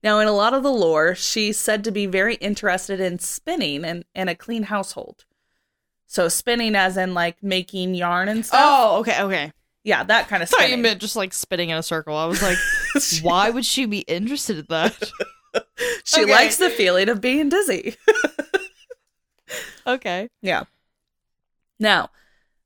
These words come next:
Speaker 1: like I said, she likes a clean household. So she would come around in the twelve days between Christmas and Epiphany. So
Speaker 2: Mm-hmm.
Speaker 1: that Yule time, basically.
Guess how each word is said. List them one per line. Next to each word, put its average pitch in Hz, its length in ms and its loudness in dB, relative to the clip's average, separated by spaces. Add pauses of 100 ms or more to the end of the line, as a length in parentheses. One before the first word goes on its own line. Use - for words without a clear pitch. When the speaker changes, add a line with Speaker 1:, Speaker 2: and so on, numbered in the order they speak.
(100)
Speaker 1:
like 170 160 -2
I - 20 -10
said, 330 300 0
she - 120 -4
likes - 240 -2
a 247 60 0
clean 285 240 0
household. 285 640 -2 (840)
So 214 180 2
she 269 220 0
would 427 180 2
come 302 180 0
around 214 320 2
in 202 100 0
the 190 80 -2
twelve 226 320 -2
days 202 280 0
between 208 440 -6
Christmas 202 560 -4
and 185 400 -2
Epiphany. - 560 -4 (540)
So 196 140 2
Speaker 2:
Mm-hmm. 190 80 -2
Speaker 1:
that 180 400 4
Yule 196 380 0
time, 143 320 -8
basically. - 600 -8